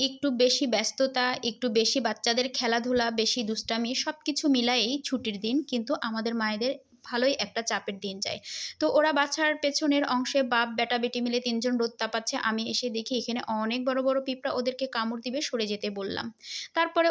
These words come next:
ওদেরকে এই তো সরাই টরাই দিয়ে আমি দুপুরে রান্নার কাজে চলে যাব। তো আজকে দুপুরে আমি শুধু বাচ্চাদের জন্য মুরগিটা একটু বেশি করে রান্না করে নিব।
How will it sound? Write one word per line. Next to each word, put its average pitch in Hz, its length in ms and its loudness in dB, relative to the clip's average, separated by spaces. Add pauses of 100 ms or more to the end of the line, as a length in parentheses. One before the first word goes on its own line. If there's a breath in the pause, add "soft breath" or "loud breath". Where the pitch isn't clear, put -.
(120)
ওদেরকে 294 320 2
এই 285 100 0
তো 294 100 -2
সরাই 269 300 2
টরাই 269 260 4
দিয়ে 262 140 2
আমি 254 120 0
দুপুরে 254 300 2
রান্নার 233 340 0
কাজে 240 320 0
চলে 220 200 2
যাব। 214 180 0 (120)
তো 240 60 2 (100)
আজকে 220 300 -2
দুপুরে 247 440 0
আমি 233 240 0 (160)
শুধু 269 240 -6 (160)
বাচ্চাদের 226 400 -2
জন্য 240 220 -2
মুরগিটা 233 460 -2
একটু 254 140 -10
বেশি 247 240 0
করে 262 200 0
রান্না 254 300 -2
করে 262 220 -2
নিব। 269 160 0